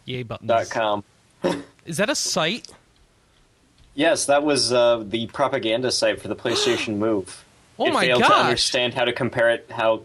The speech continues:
Speaker 2: to compare the PlayStation Move to a Kinect, and thus apparently was better.
Speaker 1: It's probably the only Sony-owned thing that still shows Kevin Butler on it.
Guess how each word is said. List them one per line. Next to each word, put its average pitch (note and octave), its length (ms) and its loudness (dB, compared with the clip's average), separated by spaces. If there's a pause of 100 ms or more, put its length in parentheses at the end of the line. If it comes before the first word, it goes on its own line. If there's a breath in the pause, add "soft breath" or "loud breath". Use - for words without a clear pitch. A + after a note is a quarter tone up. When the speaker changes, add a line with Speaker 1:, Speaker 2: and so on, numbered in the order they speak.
(160)
Speaker 2:
to - 60 -18
compare G#2+ 560 0
the G#2 320 -4
PlayStation A2+ 520 -2
Move A2 200 0
to A#2 100 -2
a G#2 60 -2
Kinect, G#2 480 -2 (340)
and G#2+ 180 -2
thus G2+ 220 2
apparently G2+ 480 -2
was G2 160 -4
better. F#2+ 320 0 (140)
Speaker 1:
It's F#3 100 -4
probably A3+ 300 0
the G3+ 140 -2
only G#3 200 -2
Sony-owned F#3+ 920 -2
thing F#3 260 -4
that E3 140 -4
still E3 360 -4
shows E3 360 -6
Kevin D#3 280 -6
Butler D3 300 -4
on A2+ 140 -6
it. G#2+ 80 -12